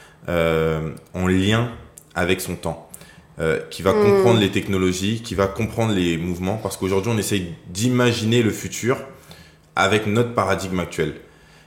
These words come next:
Speaker 1: Mais la réalité, c'est que on a des nouvelles technologies qui changent complètement nos manières de penser, qui changent complètement nos manières de consommer, qui changent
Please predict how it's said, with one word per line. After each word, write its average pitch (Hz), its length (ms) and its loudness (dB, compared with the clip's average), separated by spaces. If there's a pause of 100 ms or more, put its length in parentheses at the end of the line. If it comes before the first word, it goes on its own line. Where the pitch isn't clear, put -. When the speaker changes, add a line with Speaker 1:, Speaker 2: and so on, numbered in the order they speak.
(100)
Speaker 1:
Mais 87 80 0
la 90 100 6
réalité, 92 460 2
c'est 101 160 -2
que 117 400 2 (100)
on 98 160 0
a 107 80 4
des 95 140 4
nouvelles 104 280 2
technologies 101 560 -2
qui 101 140 -8
changent - 680 -6 (240)
complètement 113 1000 0 (600)
nos 92 200 2
manières 90 340 2
de 85 80 0
penser, 87 380 -4
qui 92 120 -8
changent 95 320 -6
complètement 117 500 -2
nos 92 100 0
manières 87 260 0
de 85 80 -4
consommer, 85 580 -4 (280)
qui 90 100 -12
changent 95 260 -4